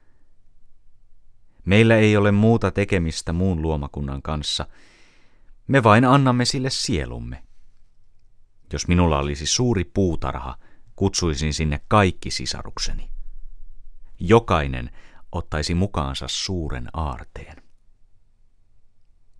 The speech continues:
Kun ei meillä ole mitään kotimaata, me voisimme tulla kansaksi. Me rakennamme muurin puutarhan ympäri,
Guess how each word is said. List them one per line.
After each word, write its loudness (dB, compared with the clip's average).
Kun 4
ei 6
meillä 6
ole 2
mitään 0
kotimaata, -4
me 4
voisimme 4
tulla -2
kansaksi. -2
Me 6
rakennamme 4
muurin 6
puutarhan 2
ympäri, 0